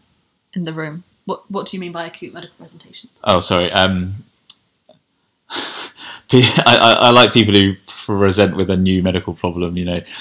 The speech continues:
Speaker 2: they're unwell and, uh, it needs dealing with there and then, um, rather than, you know, something in general practice dealing with something that's been a problem for years and years.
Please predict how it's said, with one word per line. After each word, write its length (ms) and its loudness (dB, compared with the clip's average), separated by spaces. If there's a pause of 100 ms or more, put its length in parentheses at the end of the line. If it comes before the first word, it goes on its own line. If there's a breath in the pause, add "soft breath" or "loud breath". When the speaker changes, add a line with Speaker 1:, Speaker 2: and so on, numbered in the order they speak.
(120)
Speaker 2:
they're 160 0
unwell 540 0 (260 loud breath)
and, 360 -4 (140)
uh, 500 -2 (140)
it 120 -8
needs 200 -4
dealing 220 -2
with 240 -4
there 200 0
and 160 -6
then, 300 -6 (380 loud breath)
um, 800 -4
rather 420 0
than, 540 -6 (400)
you 120 -6
know, 140 -4
something 320 -6
in 100 -6
general 220 -8
practice 420 -6
dealing 260 -4
with 80 -12
something 300 -12
that's 120 -12
been 140 -10
a 40 -10
problem 320 -8
for 160 -10
years 320 -8
and 140 -10
years. 340 -8